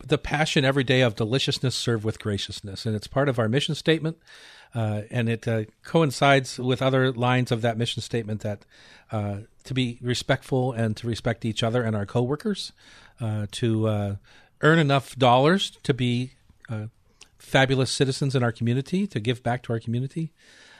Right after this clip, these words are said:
Uh, and, and it, it, all said and done, it's deliciousness with graciousness. You know, uh, we have so many great role models in Seattle of people who do it right, like the Nordstrom family, Starbucks. Uh, you know, S-, Starbucks was one of the first companies to ever offer part-time,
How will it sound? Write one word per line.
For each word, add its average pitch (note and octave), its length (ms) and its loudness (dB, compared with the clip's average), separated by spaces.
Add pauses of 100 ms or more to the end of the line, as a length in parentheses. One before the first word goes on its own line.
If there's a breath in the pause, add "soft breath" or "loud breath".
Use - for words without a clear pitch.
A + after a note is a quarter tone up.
(140 soft breath)
Uh, A#2 180 -2
and, C3 220 -4
and D3 140 2
it, F3 160 2
it, D#3+ 280 -2 (520)
all F3 180 8
said F#3 200 4
and C#3 120 0
done, C3+ 220 6
it's A#2+ 180 -4
deliciousness C3 540 0
with - 240 -10
graciousness. A2+ 600 -2
You B2+ 60 2
know, B2 180 4 (460 loud breath)
uh, A2+ 300 -4 (560)
we D3 420 2 (460)
have C3 180 -2
so D#3+ 240 4
many C3 140 4
great A#2 240 -2
role A#2+ 160 0
models G#2+ 320 -2
in A2+ 80 -4
Seattle A2 400 -2
of G2+ 100 -4
people B2 240 -2
who A2 200 2 (100)
do A#2+ 160 2
it A2 80 -4
right, G#2+ 200 -2
like A2+ 140 -4
the A#2 80 -4
Nordstrom A2+ 420 -2
family, A2+ 520 0
Starbucks. A2 720 -2 (460 loud breath)
Uh, G#2+ 180 0
you D3+ 80 0
know, F#3+ 60 4
S-, - 160 -4
Starbucks - 420 4
was A#2 80 2
one B2+ 100 2
of B2 60 -2
the A#2 60 0
first - 200 0
companies C#3 280 0
to A#2 80 -4
ever B2 180 2
offer A2+ 300 2
part-time, A#2 480 0